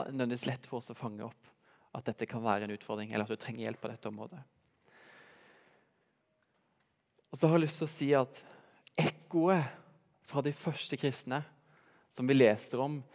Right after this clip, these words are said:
i Apostlenes gjerninger, det strekker oss, det utfordrer oss her. Der står det flere ganger om at de delte alt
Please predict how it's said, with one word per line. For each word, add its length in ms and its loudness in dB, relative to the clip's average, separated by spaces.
i 120 2
Apostlenes 520 -6
gjerninger, 460 0
det 140 6
strekker 560 -6
oss, 100 -18
det 140 -2
utfordrer 540 -10
oss 140 -14
her. 180 -12
Der 80 4
står 400 4
det 80 -4
flere 400 10
ganger 380 6
om 80 0
at 80 2
de 80 6
delte 640 6
alt 480 2